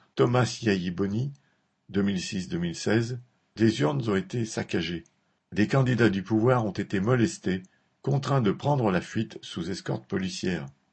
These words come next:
Au sud, dans certains bureaux de vote, les votants se sont comptés sur les doigts d'une main.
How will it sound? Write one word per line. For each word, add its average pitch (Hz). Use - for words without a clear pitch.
Au 104
sud, 143
dans 190
certains 120
bureaux 110
de 95
vote, 107
les 110
votants 139
se 135
sont 110
comptés 113
sur 92
les 95
doigts 110
d'une 101
main. 87